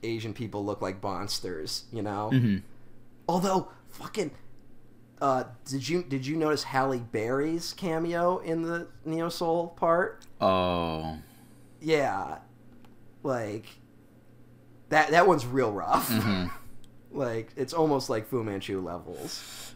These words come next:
Speaker 2: Yeah.
Speaker 1: Like, um, at least it's, like,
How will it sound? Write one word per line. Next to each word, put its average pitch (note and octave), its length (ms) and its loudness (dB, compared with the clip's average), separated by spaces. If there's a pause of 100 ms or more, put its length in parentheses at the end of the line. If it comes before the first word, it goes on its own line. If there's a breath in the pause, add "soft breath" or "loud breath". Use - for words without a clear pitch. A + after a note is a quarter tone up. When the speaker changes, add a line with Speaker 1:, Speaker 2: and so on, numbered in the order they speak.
(100)
Speaker 2:
Yeah. G#2+ 600 -4
Speaker 1:
Like, - 1300 -6
um, - 380 -10 (160)
at B2+ 60 -2
least E3 300 4
it's, D3+ 160 -2
like, D3 180 2